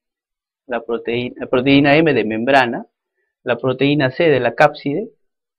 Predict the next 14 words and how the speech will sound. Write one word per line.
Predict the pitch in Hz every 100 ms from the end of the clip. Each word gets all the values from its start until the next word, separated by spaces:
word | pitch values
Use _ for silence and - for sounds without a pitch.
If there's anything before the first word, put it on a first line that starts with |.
| _
y | 190
también | 185 175 165
vemos | 165 160 160
en | 139
el | 120
esquema | 117 - 147 139 -
el | 160 123 -
R | 151 135 131 135
N | 135 127 127
A | 123
de | 127
una | 113
sola | 110 120 110 101
hebra. | 92 76